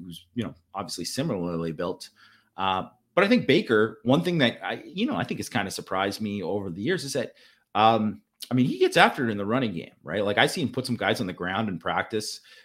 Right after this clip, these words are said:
um, you know, play physical. Um, so, uh, you know, I, I want to see him out, out of a guy who's been on the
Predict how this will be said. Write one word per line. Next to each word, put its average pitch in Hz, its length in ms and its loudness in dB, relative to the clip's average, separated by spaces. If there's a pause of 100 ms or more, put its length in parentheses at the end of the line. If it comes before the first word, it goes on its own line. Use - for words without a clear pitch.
(120)
um, 92 580 0
you 110 80 -10
know, 90 80 -6
play 110 240 -2
physical. 107 760 -6 (120)
Um, 92 540 -2 (840)
so, 104 480 0
uh, 110 540 4
you 175 100 -4
know, 120 80 -2
I, - 280 4
I 135 280 4 (760)
want 127 380 4
to 135 80 -4
see 127 240 0
him 120 240 4
out, 127 160 6
out 135 180 6
of 123 120 2
a - 20 -2
guy 123 240 4
who's 113 240 -4
been 120 180 -2
on 120 140 0
the 104 180 -8